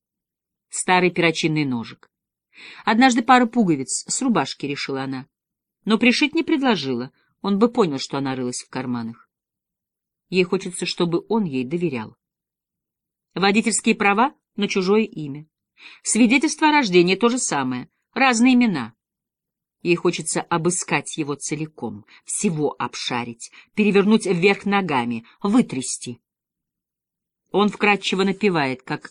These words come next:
шансонье по радио. Комнатке дымка, ты подле меня, а в небе луна.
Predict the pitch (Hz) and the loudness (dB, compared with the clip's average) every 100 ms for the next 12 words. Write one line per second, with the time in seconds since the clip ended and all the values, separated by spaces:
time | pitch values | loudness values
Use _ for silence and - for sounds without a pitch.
0 | _ - 160 151 165 160 131 120 131 123 | _ -8 -6 -6 -4 -4 -4 -6 -4 -4
1 | 117 110 120 110 _ _ _ _ _ _ | -4 -8 -10 -12 _ _ _ _ _ _
2 | _ _ _ _ _ - 160 151 147 - | _ _ _ _ _ 0 2 2 -4 -6
3 | 143 131 170 226 - 180 - - 127 117 | -8 -2 0 0 -4 -12 -12 -8 -8 -4
4 | 117 120 117 156 196 _ _ _ - 120 | -4 -2 -2 -4 -8 _ _ _ -10 -8
5 | 113 143 202 214 202 131 127 | -4 -4 -4 -4 -4 -6 -8